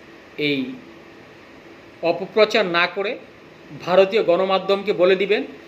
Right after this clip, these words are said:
যাতে তারা এই বাংলাদেশ সম্পর্কে কোনো রকম ফালতু কথা না বলতে, এই বাংলাদেশকে যাতে অন্যান্য দেশে, দেশের কাছে একটি নিম্নস্তরের দেশ হিসেবে আখ্যায়িত না করে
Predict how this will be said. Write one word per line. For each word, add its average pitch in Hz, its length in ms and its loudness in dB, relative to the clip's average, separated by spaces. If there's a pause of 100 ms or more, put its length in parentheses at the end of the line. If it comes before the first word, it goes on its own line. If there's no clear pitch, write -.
(240)
যাতে 202 220 2
তারা 165 380 0 (280)
এই 165 160 0
বাংলাদেশ 170 480 -2
সম্পর্কে 196 540 -8
কোনো 180 220 -4
রকম 175 300 -2 (560)
ফালতু 170 300 0
কথা 175 260 0
না 151 140 -2
বলতে, 170 380 -4 (580)
এই 170 180 4
বাংলাদেশকে 180 760 -2 (380)
যাতে 170 380 2 (440)
অন্যান্য 185 400 2
দেশে, 185 460 0 (260)
দেশের 175 320 0
কাছে 196 340 -6 (680)
একটি 165 380 0 (540)
নিম্নস্তরের 196 760 2
দেশ 180 220 0
হিসেবে 202 280 -10
আখ্যায়িত 170 440 -8
না 165 160 -4
করে 190 220 -12